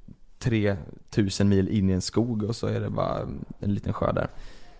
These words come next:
Superidylliskt, du vet, så här riktig, s-, ser ut som att det är inspelat en Pripps Brå-reklam där, liksom. Det är så här,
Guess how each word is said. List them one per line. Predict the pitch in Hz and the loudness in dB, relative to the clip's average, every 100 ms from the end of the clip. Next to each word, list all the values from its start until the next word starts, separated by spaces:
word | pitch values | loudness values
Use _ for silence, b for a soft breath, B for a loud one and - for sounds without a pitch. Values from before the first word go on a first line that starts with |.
| B - | B -10
Superidylliskt, | - - 165 113 - 110 - 123 110 113 107 123 - | -6 4 4 4 4 2 4 2 4 2 2 -2 0
du | |
vet, | 107 | 0
så | 101 | 2
här | 98 | 0
riktig, | 120 - - 117 113 101 95 | -2 -6 -2 0 2 0 -4
s-, | 110 - - - | -8 -12 -14 -10
ser | - | -6
ut | 107 | -4
som | - 101 | -2 -4
att | 101 - | -4 -10
det | 98 104 95 | -4 -2 0
är | 92 87 | 0 0
inspelat | 104 95 98 95 98 | 2 4 6 6 6
en | 92 | 4
Pripps | - 104 - | 4 4 4
Brå-reklam | - 104 98 104 - 101 107 113 107 | 4 2 2 -2 -4 0 4 4 4
där, | 98 | -2
liksom. | - 98 | -4 -4
Det | 104 | 0
är | |
så | 95 | 2
här, | 95 | 2